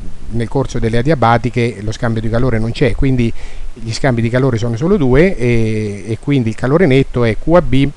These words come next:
più Q C D. O, o più brevemente, come li chiamo io sempre, Q due, eh, più Q uno.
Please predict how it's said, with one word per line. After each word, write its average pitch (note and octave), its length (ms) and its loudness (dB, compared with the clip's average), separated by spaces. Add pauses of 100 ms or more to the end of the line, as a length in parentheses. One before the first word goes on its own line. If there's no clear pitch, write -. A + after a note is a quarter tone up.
più F3 160 0
Q B2 160 2
C A2+ 160 -2
D. G#2 200 -2 (600)
O, D3 60 6
o A#2 540 4 (160)
più B2+ 120 -6
brevemente, C#3 540 2
come A#2 160 0
li - 80 0
chiamo C#3+ 260 2
io B2+ 160 2
sempre, A#2 640 0 (160)
Q D#3 260 0 (100)
due, C3+ 520 2
eh, A#2 360 -2
più D3+ 280 2
Q - 120 -8
uno. G#2+ 460 2